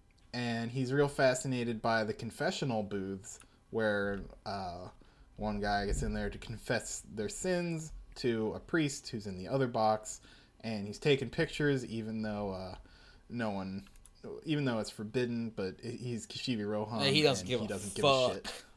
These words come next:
Speaker 1: Yeah. Um, so he's like, "Ah, I,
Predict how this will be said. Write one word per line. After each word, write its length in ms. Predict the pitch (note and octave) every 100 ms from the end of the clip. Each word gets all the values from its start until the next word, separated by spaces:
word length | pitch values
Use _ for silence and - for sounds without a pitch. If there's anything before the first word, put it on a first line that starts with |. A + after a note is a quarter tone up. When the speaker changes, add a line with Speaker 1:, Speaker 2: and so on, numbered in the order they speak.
| - _ - -
Speaker 1:
Yeah. 360 | C3 A#2+ F#2 - - - - - - -
Um, 580 | - G#2+ G2+ G2 G2 F2 - -
so 460 | - - B2 A#2 A2+
he's 180 | B2 C#3
like, 200 | C3+ C3+
"Ah, 360 | G#3 F#4+ B2+ - - A#2+ -
I, 280 | C3 C3+